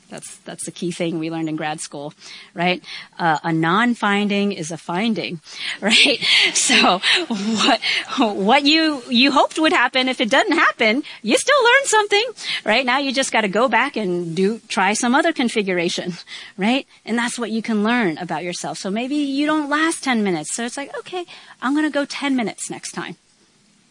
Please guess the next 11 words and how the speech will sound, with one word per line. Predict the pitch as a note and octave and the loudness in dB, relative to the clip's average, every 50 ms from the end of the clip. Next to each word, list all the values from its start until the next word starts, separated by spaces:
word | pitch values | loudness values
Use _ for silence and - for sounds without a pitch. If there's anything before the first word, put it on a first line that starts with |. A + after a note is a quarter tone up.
| _ _ _ _ | _ _ _ _
See | - - F4+ | -14 -10 -8
what | F4+ G#4 E4 | -6 -4 -4
happens, | E4 F4 G4 - - - - - - - - _ _ - | -4 -4 -6 -6 -10 -14 -14 -16 -20 -20 -20 _ _ -6
right? | G#3 G#3 A#3+ - _ - - - - - - - | -4 -4 -4 -4 _ -18 -20 -20 -20 -20 -16 -6
And | G#3+ G3+ G#3 G3+ | -2 0 0 2
lean | G#3+ B3 C4+ C#4 | 4 4 4 4
into | D4 D4 D4 C#4+ - - F3+ | 4 4 2 2 0 -4 -4
that | E3 C#3+ C#3 - | -4 -4 -4 -4
and | - G3 G#3+ | -4 -6 -6
find | - A#3+ B3 B3 B3+ | -4 -6 -6 -4 -2
out, | C4 C4 B3+ A#3+ | 0 0 0 -2